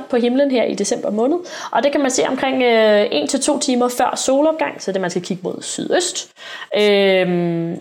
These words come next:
og, øh, og det bliver en, en rigtig fint, øh, øh, hvad hedder det, øh, udsyn, man har her hen over, øh, hen over december måned, når man er på vej på arbejde. Øh, igen, altså, jeg skal skynde mig, det kan godt være, vi synes, det er lidt træls i Danmark, at, øh,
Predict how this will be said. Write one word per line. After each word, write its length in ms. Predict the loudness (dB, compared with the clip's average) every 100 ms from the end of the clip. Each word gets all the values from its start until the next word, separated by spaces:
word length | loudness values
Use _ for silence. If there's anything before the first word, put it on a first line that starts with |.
| 0
og, 220 | 2 4 4
øh, 320 | 2 2 0
og 100 | 0
det 100 | 0
bliver 140 | 2
en, 240 | 2 0 -4
en 140 | -2
rigtig 200 | -2 -2
fint, 300 | -2 -2 0
øh, 400 | 0 2 0 -2 -4 -8 _ _ _ -6
øh, 420 | -2 0 0 0 -2
hvad 80 | -4
hedder 180 | -4
det, 100 | -6
øh, 120 | -6 -6 -10 _ -4
udsyn, 320 | 0 0 -2
man 100 | -2
har 140 | 0
her 160 | 0 0
hen 120 | 0
over, 200 | 0 2
øh, 520 | 2 0 -2 -2 -4 -2
hen 140 | 0
over 120 | 2
december 320 | 2 2 0 0
måned, 300 | 0 0 -2
når 80 |
man 140 | -4 -6
er 80 | -6
på 80 | -6
vej 160 | -4 -4
på 40 | -4
arbejde. 360 | -4 -4 -6 -10 -14 -14 -10 -2
Øh, 240 | 0 2 2 2 0
igen, 280 | 2 2 2
altså, 180 | 2 2
jeg 140 | 2
skal 160 | 2 0
skynde 200 | 2 2
mig, 140 | 2
det 100 | 2
kan 80 | 2
godt 80 | 2
være, 100 | 2
vi 60 | 2
synes, 200 | 2 2
det 100 | 2
er 20 |
lidt 120 | 2
træls 300 | 0 0 0
i 40 | 0
Danmark, 380 | 0 0 -2 -2
at, 200 | -4 -2
øh, 280 | 0 0